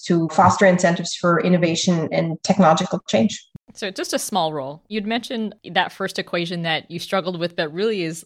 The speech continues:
Speaker 2: the equation I think that most companies and governments now have to think about in terms of whether there's a carbon tax, whether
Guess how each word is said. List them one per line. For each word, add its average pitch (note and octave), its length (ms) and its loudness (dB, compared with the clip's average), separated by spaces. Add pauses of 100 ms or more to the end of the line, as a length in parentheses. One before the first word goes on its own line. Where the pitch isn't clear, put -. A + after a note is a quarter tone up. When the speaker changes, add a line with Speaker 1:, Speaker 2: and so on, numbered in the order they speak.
(160)
Speaker 2:
the F3+ 580 -6
equation F3+ 480 -8
I D3+ 80 -6
think D3+ 220 -14
that D#3 180 -4
most D#3+ 380 -8
companies D#3+ 540 -8
and C#3+ 140 -8
governments D#3 520 -8
now D#3+ 260 -2
have E3+ 160 -12
to D3 80 -16
think F#3 240 -12
about B2+ 280 -8
in D3+ 140 -10
terms D3 300 -10
of C#3+ 220 -10
whether D3+ 160 -6
there's E3+ 180 -6
a F#3+ 60 -10
carbon G3+ 340 -6
tax, - 340 -10
whether D#3 540 -4